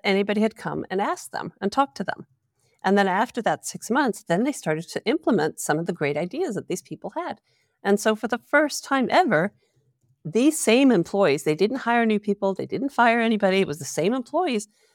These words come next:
but it, like, ignited a little fire inside of them, a passion, because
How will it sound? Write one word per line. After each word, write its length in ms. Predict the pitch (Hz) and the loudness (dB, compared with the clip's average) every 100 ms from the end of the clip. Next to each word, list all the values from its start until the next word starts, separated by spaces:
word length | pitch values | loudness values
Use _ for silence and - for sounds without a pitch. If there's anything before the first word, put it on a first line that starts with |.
| _ _ | _ _
but 140 | 208 202 | 0 2
it, 100 | - | 2
like, 240 | 185 - _ _ | -2 -4 _ _
ignited 840 | 202 190 196 190 294 277 226 180 - _ | 0 2 4 4 2 0 0 -2 -6 _
a 60 | 196 | -4
little 220 | 196 185 | -2 -2
fire 460 | - 170 311 302 143 | -2 0 2 2 0
inside 420 | 135 - 294 370 | 0 -2 0 0
of 80 | 185 | 0
them, 120 | 139 | 0
a 80 | 147 | -2
passion, 480 | - 349 - - | -6 -10 -6 -8
because 320 | 165 160 175 | -8 -6 -8